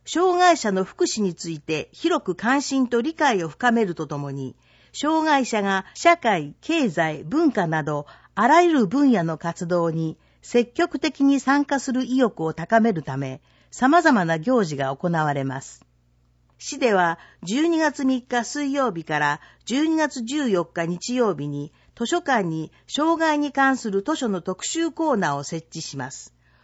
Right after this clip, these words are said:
その他の関連行事など詳細は内閣府ホームページで。問い合わせ先、地域福祉課、電話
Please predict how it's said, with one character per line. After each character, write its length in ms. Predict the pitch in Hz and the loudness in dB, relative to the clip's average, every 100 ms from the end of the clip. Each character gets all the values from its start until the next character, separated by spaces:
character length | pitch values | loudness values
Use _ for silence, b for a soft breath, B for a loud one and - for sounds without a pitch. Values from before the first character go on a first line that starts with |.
| b b | b b
そ 140 | 285 | -4
の 140 | 320 370 | 0 2
他 220 | - 240 | 2 2
の 140 | 202 | 2
関 300 | 202 262 294 | 2 2 2
連 220 | 294 285 | 0 0
行 220 | 247 269 233 | 0 0 0
事 100 | 180 | -2
な 140 | 170 | -2
ど 140 | 156 | -2
詳 300 | 160 - 233 | -4 -2 -2
細 280 | 220 208 190 | 0 0 0
は 220 | 170 160 B B - | 0 -2 B B -6
内 280 | 196 277 302 | 0 2 2
閣 280 | 285 277 | -4 -4
府 180 | 190 165 | -6 -6
ホ 280 | - 180 262 | -6 0 0
ー 20 | |
ム 140 | 294 254 | 0 -2
ペ 140 | 233 | -2
ー 80 | 151 | -2
ジ 120 | 123 | -6
で。 180 | 110 95 _ _ _ _ _ _ _ _ | -14 -16 _ _ _ _ _ _ _ _
問 200 | - 247 | 0 0
い 80 | 254 | 4
合 60 | 233 | 4
わ 100 | 226 | 2
せ 140 | 214 | 0
先、 440 | 202 190 175 160 - _ _ _ | -4 -6 -6 -12 -12 _ _ _
地 220 | - 311 | -6 -2
域 240 | 330 - 269 | -2 -2 -6
福 180 | - 247 | -4 -8
祉 180 | - | -8
課、 280 | - 185 170 _ _ _ _ | -6 -6 -6 _ _ _ _
電 240 | 202 226 214 | 0 0 2
話 300 | 202 190 | 2 0